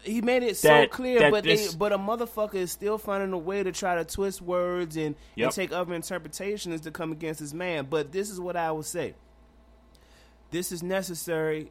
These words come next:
Speaker 1: Um, this is necessary, one, and two, um, this is what protest is supposed to do when it's really, when it really means something. We sup-, this, this protest really means something because we're having these, um,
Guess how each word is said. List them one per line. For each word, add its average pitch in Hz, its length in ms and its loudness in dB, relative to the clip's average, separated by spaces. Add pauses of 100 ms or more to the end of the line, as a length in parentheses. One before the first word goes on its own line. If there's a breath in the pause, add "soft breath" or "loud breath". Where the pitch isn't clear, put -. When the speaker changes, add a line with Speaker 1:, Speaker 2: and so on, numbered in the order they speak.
(180)
Speaker 1:
Um, 127 500 -4 (300)
this 180 220 -4
is 185 80 -10
necessary, 214 720 -4 (140)
one, 170 360 -2 (560 soft breath)
and 156 240 0
two, 220 460 -2 (340 soft breath)
um, 160 520 0 (320)
this 196 240 2
is 196 80 -6
what 196 160 0
protest 202 420 -4
is 185 60 -8
supposed 190 300 -4
to 185 60 -6
do 208 160 -4
when 185 160 -4
it's 170 120 -6
really, 180 380 -4
when 165 160 -2
it 160 80 -4
really 170 160 0
means 180 300 -4
something. 120 320 -6
We 147 100 0
sup-, 117 300 -8
this, 160 200 -8
this 156 200 -10
protest 175 500 -4
really 160 380 -4
means 165 320 -4
something 143 420 -8 (420 soft breath)
because 147 300 -2
we're 143 140 -2
having 160 440 -2
these, 135 540 -2
um, 120 680 -6